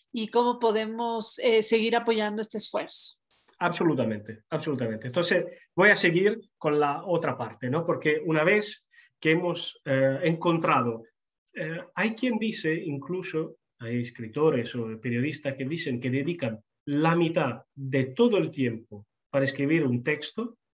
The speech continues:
Speaker 2: al principio, a buscar el principio más adecuado. Por lo que le decía antes, porque si no atrapamos la atención del lector al principio, luego va a ser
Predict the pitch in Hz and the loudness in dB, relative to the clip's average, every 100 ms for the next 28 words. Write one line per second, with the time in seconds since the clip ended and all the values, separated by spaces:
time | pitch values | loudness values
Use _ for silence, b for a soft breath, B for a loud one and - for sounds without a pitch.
0 | _ _ 160 160 147 123 123 - 104 - | _ _ 0 2 2 0 -2 -8 -14 -18
1 | _ _ _ - 139 143 147 135 - 190 | _ _ _ -4 0 0 -2 -4 2 2
2 | 220 262 - 143 147 135 165 160 139 127 | 2 -4 -4 -4 0 -2 -2 -2 0 0
3 | 127 113 113 104 101 - b b - 143 | -2 -4 -8 -12 -12 -18 b b 0 2
4 | 156 170 165 160 180 170 139 120 - - | 4 4 6 4 4 2 2 0 -4 -10
5 | - 123 123 165 151 - 175 175 208 226 | -6 -4 0 2 0 -2 -2 2 2 2
6 | 208 135 135 113 110 120 120 127 127 175 | -2 -4 -4 -4 -6 -4 -2 -2 0 0
7 | 160 139 127 110 - _ 143 143 147 143 | 0 -2 -2 -4 -6 _ 0 2 2 -2
8 | 185 185 202 220 - _ _ 131 135 143 | -4 -4 -4 -4 -8 _ _ 2 4 4
9 | 139 123 - 131 139 | 2 0 0 0 0